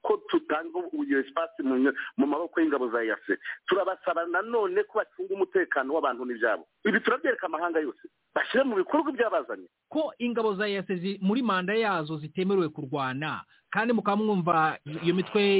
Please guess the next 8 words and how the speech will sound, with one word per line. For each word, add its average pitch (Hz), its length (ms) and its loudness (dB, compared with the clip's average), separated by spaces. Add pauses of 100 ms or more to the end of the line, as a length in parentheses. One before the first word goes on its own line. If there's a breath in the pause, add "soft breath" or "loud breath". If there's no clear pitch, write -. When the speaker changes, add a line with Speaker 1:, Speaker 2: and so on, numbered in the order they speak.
Speaker 2:
yitwaje 180 400 -2
intwaro 156 640 0
ikora 175 260 2
ibyo 160 160 2
bikorwa 175 300 -2
by'umutekano 165 480 -2
nk'uko 170 240 -2
mubirega, 156 680 0